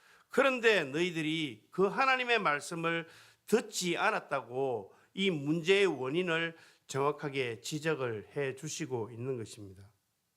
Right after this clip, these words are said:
불순종, 그리고 불순종으로 인한 어려움,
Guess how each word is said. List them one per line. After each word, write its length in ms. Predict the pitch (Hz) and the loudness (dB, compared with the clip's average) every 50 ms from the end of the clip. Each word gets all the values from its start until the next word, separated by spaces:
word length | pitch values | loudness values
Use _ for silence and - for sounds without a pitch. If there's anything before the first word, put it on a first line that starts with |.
| _ _ _ _ _ _ _ _ _ _ _ _ _ _ _ _ _ _ _ _ _ _ - | _ _ _ _ _ _ _ _ _ _ _ _ _ _ _ _ _ _ _ _ _ _ 2
불순종, 800 | - 185 190 180 185 185 185 175 156 165 151 131 104 98 - _ _ _ _ _ _ _ _ _ _ _ | 4 4 4 4 4 0 0 2 4 4 2 2 0 -6 -14 _ _ _ _ _ _ _ _ _ _ _
그리고 320 | - - 190 196 180 190 190 | 4 6 6 6 6 4 2
불순종으로 760 | 185 202 208 - 226 226 214 180 208 196 190 185 175 175 160 | 0 0 0 0 0 0 4 6 6 6 6 4 2 2 2
인한 360 | 156 151 156 165 156 147 - - | 2 2 2 2 0 -2 -2 0
어려움, 560 | 185 214 214 196 180 156 135 110 101 98 | 2 2 4 4 2 2 0 -2 -6 -12